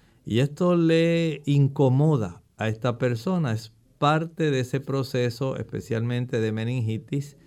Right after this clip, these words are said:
cuando, eh, hay una gran infección, ya sea viral o bacteriana, en la zona de este tipo de tejido tan especial que constituyen nuestras meninges.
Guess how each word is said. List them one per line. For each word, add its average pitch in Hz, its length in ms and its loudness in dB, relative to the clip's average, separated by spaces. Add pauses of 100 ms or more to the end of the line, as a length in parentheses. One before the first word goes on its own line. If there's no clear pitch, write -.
(440)
cuando, 160 800 2
eh, 117 580 0
hay 135 340 0
una 120 300 0
gran 113 280 0
infección, 127 800 -2 (140)
ya 101 180 -6
sea 123 220 0
viral 139 460 0
o 107 100 0
bacteriana, 120 840 -2 (100)
en 151 420 0
la 110 280 -2
zona 131 540 -2
de 104 640 -2 (500)
este 131 560 0
tipo 131 420 0
de 117 520 2
tejido 117 560 2
tan 143 300 0
especial 120 800 -2 (520)
que 147 160 2
constituyen 131 720 0
nuestras 113 380 -2
meninges. 90 760 -4